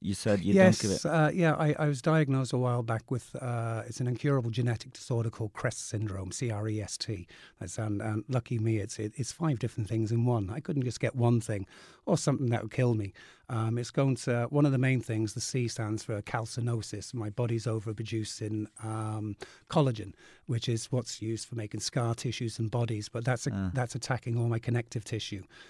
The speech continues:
Speaker 2: Um, so then I, I can get flare-ups in any of my joints, and I might not be able to use my right shoulder or my right hand or my knee or my hip, and that,
Speaker 1: Yeah.
Speaker 2: that, that can pop up at any time, and that's going to increase and increase. And it goes from flare-ups to eventually it'll go to fibrosis.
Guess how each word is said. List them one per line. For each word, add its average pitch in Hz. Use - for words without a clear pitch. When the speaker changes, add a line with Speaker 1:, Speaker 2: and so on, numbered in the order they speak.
Speaker 2:
Um, 104
so 107
then 107
I, 107
I 117
can 113
get 110
flare-ups 110
in 113
any 113
of 101
my 107
joints, 107
and 117
I 104
might 107
not 113
be 110
able 110
to -
use 107
my 110
right 107
shoulder 107
or 104
my 107
right 107
hand 107
or 101
my 101
knee 110
or 101
my 101
hip, 113
and 110
that, 117
Speaker 1:
Yeah. 208
Speaker 2:
that, 110
that 117
can 113
pop 123
up 117
at 113
any 113
time, 117
and 113
that's 123
going 123
to 113
increase 113
and 113
increase. 113
And 113
it 117
goes 117
from 110
flare-ups 123
to 120
eventually 113
it'll 110
go 110
to 113
fibrosis. 110